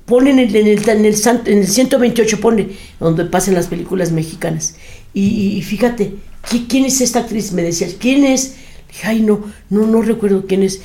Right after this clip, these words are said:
Y ya, ya me decía, y entonces eran las trivias, trivias que hacíamos, de, de, de que yo le tenía que decir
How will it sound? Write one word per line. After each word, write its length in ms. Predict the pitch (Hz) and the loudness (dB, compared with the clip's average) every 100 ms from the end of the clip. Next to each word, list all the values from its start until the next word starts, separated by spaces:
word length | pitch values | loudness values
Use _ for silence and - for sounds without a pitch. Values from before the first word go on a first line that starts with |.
| - - | -16 -4
Y 100 | 175 | -2
ya, 140 | 175 | 0
ya 180 | 185 170 | 2 0
me 120 | 185 | 0
decía, 300 | 175 170 175 | 0 0 -2
y 120 | 170 | -2
entonces 360 | 165 185 180 185 | -2 -2 -4 -2
eran 300 | 180 185 180 | -4 -2 -2
las 180 | 156 156 | -4 -6
trivias, 380 | 160 196 160 - - - | -6 -6 -8 -12 -20 -8
trivias 300 | 180 190 185 | 0 0 0
que 140 | 165 | -2
hacíamos, 480 | - - - 127 - - - - | -2 -4 -6 -8 -14 -20 -18 -6
de, 220 | 175 175 | -2 0
de, 200 | 170 165 | -2 -4
de 200 | 160 165 | -4 -4
que 120 | 175 | -4
yo 100 | 180 | 0
le 120 | 208 | 0
tenía 300 | 202 180 180 | 0 -4 -2
que 100 | 190 | -2
decir 400 | 175 156 180 160 | -4 -4 -8 -10